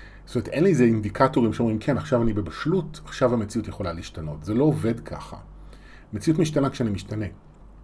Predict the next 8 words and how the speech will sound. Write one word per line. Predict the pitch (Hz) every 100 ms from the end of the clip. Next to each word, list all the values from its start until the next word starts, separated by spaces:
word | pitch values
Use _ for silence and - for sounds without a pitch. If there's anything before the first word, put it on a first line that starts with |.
| - - - - - - - -
ואיך | 104 113 117
אני | 139
יודע | 135 135 131
שאני | 143 131
משתנה? | 131 - 165 190
כי | 135
המציאות | 95 98 90
השתנתה. | 80 80 76